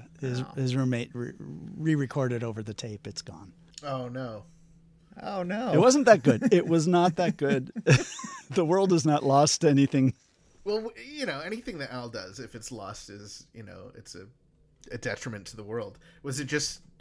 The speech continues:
Speaker 3: a straight cover of the song, or were you guys goofing around and changing
Speaker 1: Yeah,
Speaker 3: it?
Speaker 1: we were just goofing around, and, uh, it, we were trying to do a s-, a straight cover of it, but it was, um, I, I'm pretty l-, pretty lousy at, uh, at anything. Uh,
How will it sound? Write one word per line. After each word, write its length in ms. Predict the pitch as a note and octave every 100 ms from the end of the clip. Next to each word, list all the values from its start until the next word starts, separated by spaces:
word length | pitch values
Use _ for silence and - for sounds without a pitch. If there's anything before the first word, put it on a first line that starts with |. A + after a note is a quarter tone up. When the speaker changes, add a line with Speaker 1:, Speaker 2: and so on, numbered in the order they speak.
| -
Speaker 3:
a 80 | C3
straight 340 | - B2+ B2+
cover 260 | - A#2 B2
of 80 | A#2
the 60 |
song, 340 | A2 A2+ D3 F3+
or 120 | A2+
were 120 | G#2
you 100 | G#2
guys 340 | G2 G#2+ G2+ -
goofing 240 | A#2 -
around 360 | F#2+ G2+ F#2 G2
and 120 | -
changing 240 | - - B3+
Speaker 1:
Yeah, 240 | F3+ C3+
Speaker 3:
it? 60 | C3+
Speaker 1:
we 120 | F#3+
were 80 | E3+
just 200 | D#3 -
goofing 360 | C#3+ D#3 D3 C3+
around, 500 | B2+ A#2 A#2+ B2 A#2
and, 320 | A2 G#2 G#2+
uh, 140 | C3 A#2
it, 160 | - F#3
we 120 | D#3
were 100 | C3
trying 280 | - C3+ A2+
to 80 | G#2+
do 120 | A2
a 40 | G#2
s-, 120 | - -
a 80 | B2+
straight 320 | - A#2+ G#2 -
cover 280 | G#2 G2
of 140 | F#2+ G2
it, 100 | G#2
but 180 | - F#2+
it 160 | G2 C3
was, 400 | G#2 F#2+ - -
um, 240 | G2+ G2 F#2+ _ _ _ _ _ _ _ -
I, 220 | B2+ B2 -
I'm 200 | A#2 B2+
pretty 280 | - A#2+ A2
l-, 180 | G#2 - _ _ _ -
pretty 160 | A#2 A2+
lousy 400 | G2+ G2+ F#2+ G#2
at, 120 | G2 _ -
uh, 220 | G2 G2 - _ _ -
at 160 | A#2+ B2
anything. 480 | B2 G#2 G#2+ G2 - _ -
Uh, 300 | D3 G#2+ G#2+